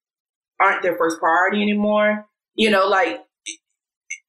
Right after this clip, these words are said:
it's very few, few that's tried and true. And my dad used to be a neighborhood president and a community president. And I used to say, "Daddy, are you a politician?" He said, "No, I'm a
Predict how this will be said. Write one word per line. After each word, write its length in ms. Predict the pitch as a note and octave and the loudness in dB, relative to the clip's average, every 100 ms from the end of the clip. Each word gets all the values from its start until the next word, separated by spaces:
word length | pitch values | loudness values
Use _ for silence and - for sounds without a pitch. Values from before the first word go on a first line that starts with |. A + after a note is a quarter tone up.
| - | -6
it's 180 | - G#3 | 0 0
very 400 | F#3+ A#3 D#4 D4+ | 2 2 2 0
few, 340 | - A#3 A#3 - | -2 -4 -4 -6
few 320 | A#3+ A#3+ G#3+ - | -2 0 -2 -2
that's 220 | E3+ D#3+ | -2 0
tried 360 | - G#3+ F#3+ F3+ | -2 2 2 2
and 160 | D3+ D#3 | -2 -4
true. 200 | A3 F#3+ | -2 0
And 80 | |
my 160 | G3 G#3 | 2 0
dad 220 | G3+ F#3+ E3+ | 2 2 0
used 180 | E3+ - | -2 -2
to 60 | |
be 100 | E3 | 0
a 60 | D#3+ | 0
neighborhood 540 | E3 E3 E3 E3+ D#3+ | 2 0 0 0 0
president 460 | E3+ E3 D#3+ D#3+ D#3 | 0 0 0 -2 -2
and 100 | D3+ | -4
a 140 | C#3+ | -6
community 460 | - D3+ E3 D#3+ D#3 | -4 -2 0 -2 0
president. 440 | D#3+ D3+ D3 D#3 D#3 | 0 0 0 -2 0
And 100 | F3 | 2
I 80 | |
used 140 | F#3+ G#3 | 0 -2
to 60 | |
say, 380 | - F3+ E3+ E3 - _ _ | -4 0 0 0 -8 _ _
"Daddy, 320 | - D4+ G#4+ G#4+ | 0 2 2 2
are 80 | |
you 120 | F4+ A4 | 2 0
a 200 | A4+ G#4+ | 0 0
politician?" 680 | G4+ G4 - G4 F#4+ F#4 | -2 -2 -2 -4 -2 0
He 140 | D#4+ D#4+ | 0 2
said, 220 | F#3 F3 | 0 0
"No, 280 | F#3 F3 D#3 | 0 0 0
I'm 140 | |
a 60 | F#3 | -2